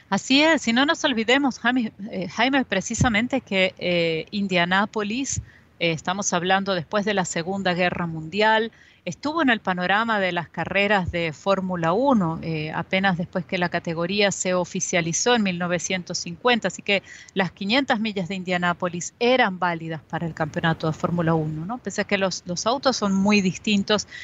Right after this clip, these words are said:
y había que traer, había que hacer o fabricar autos, eh, m-, es-, específicamente para esa carrera.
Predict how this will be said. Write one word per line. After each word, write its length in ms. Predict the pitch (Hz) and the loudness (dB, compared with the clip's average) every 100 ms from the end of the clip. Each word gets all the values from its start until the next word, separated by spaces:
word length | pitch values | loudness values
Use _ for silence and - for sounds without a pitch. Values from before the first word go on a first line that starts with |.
| - - | -18 -2
y 80 | 185 | 2
había 280 | 196 190 | 4 4
que 120 | 214 165 | 2 -2
traer, 480 | - 185 190 196 - - - | -2 2 4 2 0 -18 -4
había 340 | 175 185 208 220 | 0 2 2 2
que 100 | 170 | 0
hacer 360 | 165 233 233 | 0 2 2
o 40 | 196 | 0
fabricar 560 | - 175 175 - 202 | -2 -4 -2 0 2
autos, 380 | 196 190 202 185 - - - | 2 0 -6 -10 -14 -16 0
eh, 300 | 180 175 165 - | 4 4 4 0
m-, 160 | - 185 - - - | -4 -4 -6 -20 -8
es-, 160 | 202 185 - | -6 -6 -4
específicamente 1040 | 196 170 220 - 285 254 202 190 185 180 | -4 0 0 2 2 0 0 -2 -4 -8
para 220 | - 165 | -6 -4
esa 200 | 165 160 | -4 -6
carrera. 460 | - 151 156 147 | -6 -6 -6 -8